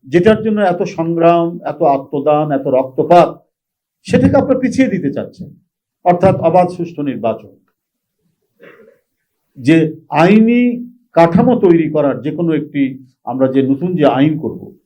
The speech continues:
তার একটা কা-, তার একটা বৈধতা দেওয়ার জন্য, এবং যারা আইন করার জন্য বৈধ যে প্রতিষ্ঠান,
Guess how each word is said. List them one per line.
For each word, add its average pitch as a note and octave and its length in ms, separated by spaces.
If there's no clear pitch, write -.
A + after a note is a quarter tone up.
তার D#3 100
একটা F3+ 160
কা-, E3+ 220
তার D3+ 180
একটা F3 220
বৈধতা E3+ 500
দেওয়ার C3+ 340
জন্য, G#2 380
এবং C#3+ 240
যারা E3 380
আইন G#3+ 440
করার G3+ 400
জন্য A3+ 300
বৈধ A#3 540
যে C#4 80
প্রতিষ্ঠান, F3+ 680